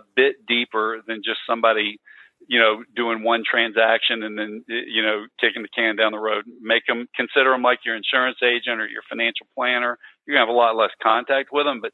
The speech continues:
somebody that you can check in with. And, and I would, I would put it in my calendar once a year, "Hey, check in with so-and-so and, you know, make sure I don't need to do anything with a mortgage." You never know.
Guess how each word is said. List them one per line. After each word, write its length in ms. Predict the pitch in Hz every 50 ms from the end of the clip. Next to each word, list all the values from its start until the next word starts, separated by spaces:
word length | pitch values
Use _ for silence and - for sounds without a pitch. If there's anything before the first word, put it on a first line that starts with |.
| - -
somebody 440 | 135 127 127 123 123 123 120 117 107
that 160 | 101 127 -
you 120 | - 110 104 -
can 120 | - 107 -
check 220 | - - 113 104 -
in 200 | - 131 139 139
with. 260 | 123 110 113 113 110 - _ _ _ _ _ _ _ _ _ _ _ _ _ - - -
And, 220 | 135 131 127 -
and 160 | - 123 127 123
I 100 | 120 143
would, 200 | 165 156 131 - - -
I 80 | 123
would 200 | 127 151 151 -
put 140 | - 139 135
it 100 | 135 131
in 60 | 135
my 120 | 131 123 123
calendar 420 | - 147 127 131 143 139 127 113
once 280 | 107 - 113 117 - -
a 60 | 123 113
year, 360 | 117 131 143 139 120 120 123
"Hey, 280 | 113 123 127 123 113 - _ -
check 180 | - - 127 - -
in 180 | 143 135 131 127
with 100 | 117 -
so-and-so 640 | - 139 131 135 135 113 - - 120 117 120 123 131 -
and, 320 | 120 113 113 110 113 -
you 140 | - 120 117
know, 100 | 117 113 -
make 200 | 120 113 113 120 - -
sure 140 | 127 120
I 40 | 120
don't 160 | 120 120 123
need 140 | 117 117 117
to 80 | 110 117
do 140 | 110 123 120
anything 320 | 120 120 - - 123 120
with 100 | 120 117
a 40 | 117
mortgage." 360 | 120 123 123 110 104 98 -
You 200 | 104 101 101 101
never 260 | 98 110 110 107 110 107
know. 100 | 104